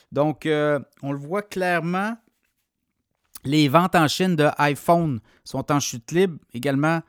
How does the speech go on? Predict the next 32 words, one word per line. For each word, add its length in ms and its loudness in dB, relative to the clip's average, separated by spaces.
les 200 -2
ventes 400 -2
de 300 -2
Tesla. 680 -2
Donc, 340 -6
euh, 220 -2
clairement, 460 -2
ces 220 -4
deux 220 2
joueurs-là, 480 0
euh, 360 0
sont 240 -4
pris 240 -2
avec 180 -4
ce 140 -4
problème-là. 680 0
Et, 120 -4
euh, 120 -4
comment 300 -4
se 160 -6
sortir ? 480 -4
C'est 60 -12
quand 100 -6
même 160 -4
un 120 -2
gros 200 -8
marché, 320 -8
le 240 -8
marché 280 -10
de 80 -10
la 80 -6
Chine. 220 -6